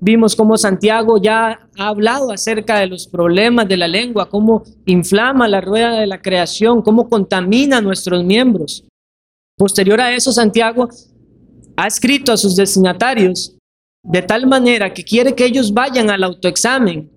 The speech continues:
y se cuestionen cómo están viviendo, si realmente están viviendo bajo la sabiduría que viene de lo alto,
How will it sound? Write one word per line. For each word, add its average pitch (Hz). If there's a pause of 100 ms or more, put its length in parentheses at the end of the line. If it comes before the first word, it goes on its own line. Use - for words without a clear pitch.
(340)
y 196
se 214
cuestionen 240
cómo 277
están 262
viviendo, 220
si 190
realmente 254
están 247
viviendo 226 (320)
bajo 226
la 233
sabiduría 226
que 180
viene 208
de 233
lo 220
alto, 156